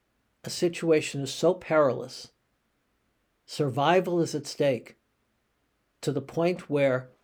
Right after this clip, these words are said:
we are not going to be compassionate towards others, that we are going to harden our hearts towards others.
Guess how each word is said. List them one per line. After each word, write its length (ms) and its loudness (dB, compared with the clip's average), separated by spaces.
we 240 6
are 180 -4
not 380 -2
going 280 -2
to 120 -8
be 180 0
compassionate 840 -6
towards 340 -6
others, 460 -6
that 100 0
we 140 0
are 40 -2
going 280 -4
to 80 -4
harden 440 4
our 120 -2
hearts 560 -4
towards 420 -2
others. 480 -6